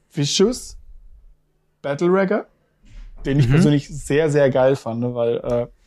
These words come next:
Speaker 1: den, den habe ich echt geliebt. Der war cool. Ähm, Underdark Explorer,
Speaker 2: Mhm.
Speaker 1: Steering Bard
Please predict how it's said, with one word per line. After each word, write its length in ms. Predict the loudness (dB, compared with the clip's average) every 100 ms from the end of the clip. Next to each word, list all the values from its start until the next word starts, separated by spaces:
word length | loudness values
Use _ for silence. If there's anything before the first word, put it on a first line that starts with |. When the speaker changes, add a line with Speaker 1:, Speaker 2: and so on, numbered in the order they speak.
| -14 -6
Speaker 1:
den, 140 | -2
den 180 | 0 0
habe 120 | 0
ich 200 | -4 -10 -14
echt 260 | -14 -10
geliebt. 340 | 0 0 0 _ _ _ _
Der 80 | -4
war 100 | -4 -2
cool. 280 | 0 0 -2 _ _ _ _ -10
Ähm, 260 | -2 -2 -2 _ -6
Underdark 400 | -2 0 -2 -4
Explorer, 540 | -12 -6 0 0 -2 _ _ _
Speaker 2:
Mhm. 360 | -2 2 2 0 -6 _ _ _ _ _ _ _ _ -20
Speaker 1:
Steering 540 | -10 -2 0 4 4
Bard 400 | 4 4 2 -2